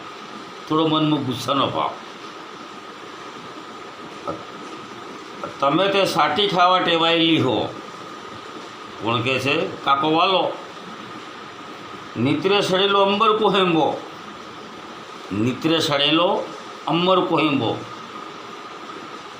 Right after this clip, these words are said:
કે જે પ્યોર અફીણ પીતા હતા, અફીણ, અડધી વાટકી ભરીને એ વખતે, એને કહેતા હતા કોહેંબો.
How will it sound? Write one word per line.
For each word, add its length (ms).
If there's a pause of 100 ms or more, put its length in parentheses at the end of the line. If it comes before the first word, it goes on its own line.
(180)
કે 100
જે 140
પ્યોર 400
અફીણ 360
પીતા 260
હતા, 280 (880)
અફીણ, 360 (1120)
અડધી 240
વાટકી 400
ભરીને 360
એ 40
વખતે, 500 (1120)
એને 180
કહેતા 280
હતા 280 (220)
કોહેંબો. 460